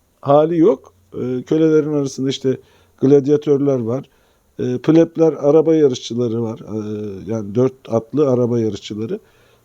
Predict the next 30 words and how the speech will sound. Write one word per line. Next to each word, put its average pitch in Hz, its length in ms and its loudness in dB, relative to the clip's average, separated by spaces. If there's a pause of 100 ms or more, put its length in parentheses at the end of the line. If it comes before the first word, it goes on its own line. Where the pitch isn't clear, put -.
(120)
Ve 160 100 2
tabii, 202 260 4
e, 165 260 0
halkın 175 400 2
çoğunluğu 160 460 0
da, 220 280 -4
e, 160 60 -8
pleblerden 170 640 2
oluşuyor. 147 580 -4
Bir 147 280 -8
de 185 100 0
patrisyenler 170 800 0
var. 120 200 -2
O 123 240 -2
filmde, 160 440 -6 (400)
dizi 151 180 0
filmde 175 260 -2
patrisyen 165 600 -2
diyorlar. 151 340 0
Ben 180 100 2
onları 185 320 -2
patrici 175 440 0
olarak 123 400 0
biliyorum. 127 340 -8 (680)
E, 139 60 -2 (840)
diktatör 180 440 2
Sezar'ın 196 600 2 (920)
haince 156 460 2
öldürülmesinden 165 840 -2
sonra, 170 440 -6